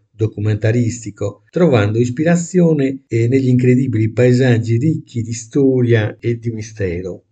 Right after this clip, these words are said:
Ricchi di storia e di mistero. Come abbiamo detto, nel, nel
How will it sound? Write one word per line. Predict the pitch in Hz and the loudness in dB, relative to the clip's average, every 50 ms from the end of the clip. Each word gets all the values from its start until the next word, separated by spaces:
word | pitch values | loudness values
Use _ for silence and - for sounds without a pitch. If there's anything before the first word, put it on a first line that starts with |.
| _ _ | _ _
Ricchi | - 110 131 127 127 - | -8 -6 -4 -4 -4 -2
di | 117 151 | -4 -4
storia | - - - - 190 180 175 120 117 | -4 -4 0 2 4 6 6 6 4
e | 110 | 2
di | 101 101 | 2 0
mistero. | 98 98 90 - - - - 95 92 - - - - - _ _ _ _ | -4 -6 -6 -10 -12 -12 -10 -10 -10 -10 -12 -14 -18 -20 _ _ _ _
Come | _ - 131 135 | _ -2 0 2
abbiamo | 131 - 131 127 127 131 | 2 4 4 4 4 4
detto, | 120 113 110 104 104 - - 110 | 4 4 4 2 0 -2 -2 -2
nel, | 107 110 110 107 | 0 0 2 2
nel | 110 107 107 104 101 101 101 98 98 98 - - 104 - | 2 0 0 0 0 0 -2 -2 -4 -6 -10 -12 -14 -16